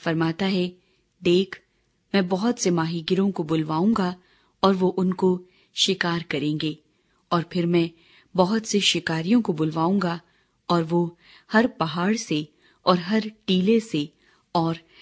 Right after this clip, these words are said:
چٹانوں کے شگافوں سے ان کو پکڑ نکالیں گے، کیونکہ میری آنکھیں ان کے سب روشوں پر لگی ہیں۔ وہ مجھ سے پوشیدہ نہیں ہیں اور ان کی بدکرداری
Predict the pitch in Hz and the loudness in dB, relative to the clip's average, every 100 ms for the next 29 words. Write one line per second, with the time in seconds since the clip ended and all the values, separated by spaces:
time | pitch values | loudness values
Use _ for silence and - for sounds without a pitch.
0 | _ - 180 180 180 202 214 196 - 160 | _ -2 0 2 2 2 0 -2 -2 -4
1 | 156 160 - 254 254 156 151 _ _ _ | -4 -4 0 0 0 -4 -6 _ _ _
2 | - 190 180 170 - 175 185 165 156 151 | 0 0 0 -6 -6 -2 0 0 -2 -2
3 | 147 156 156 160 - _ _ _ _ _ | -4 -4 -4 -6 -8 _ _ _ _ _
4 | 180 160 165 165 165 170 - 170 175 - | -6 -2 -2 0 -2 -2 -2 -2 -2 -2
5 | 190 180 _ _ _ _ 208 214 214 214 | -2 -2 _ _ _ _ 4 4 2 -2
6 | - 240 175 160 151 175 - 196 180 156 | 0 -2 -2 -4 -2 0 0 0 -2 -2
7 | 143 143 165 160 - _ _ _ _ - | -4 -4 -4 -4 -8 _ _ _ _ -4
8 | 170 160 175 175 - 165 170 _ - _ | -2 0 -2 -2 -2 -2 -4 _ -20 _
9 | - 180 180 208 190 196 165 160 240 175 | -2 2 2 2 2 2 2 2 2 0
10 | 165 - _ _ _ - 165 165 165 170 | -4 -10 _ _ _ -4 -2 0 -2 -4
11 | 147 156 - 165 151 165 165 185 | -4 -6 -4 -4 -2 -2 0 -2